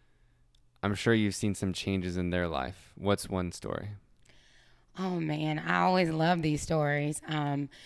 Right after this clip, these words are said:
Speaker 2: I have people that typically will message me via social media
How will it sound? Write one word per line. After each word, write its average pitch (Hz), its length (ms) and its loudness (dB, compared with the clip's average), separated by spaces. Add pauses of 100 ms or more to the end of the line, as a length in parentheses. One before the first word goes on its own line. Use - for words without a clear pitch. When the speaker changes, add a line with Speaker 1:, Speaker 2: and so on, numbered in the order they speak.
(360)
Speaker 2:
I 196 100 6
have 202 480 -2 (120)
people 190 540 2
that 170 420 0 (420)
typically 403 420 0
will 180 120 2
message 170 520 0
me 175 400 2
via 165 280 2
social 165 340 -2
media 151 480 0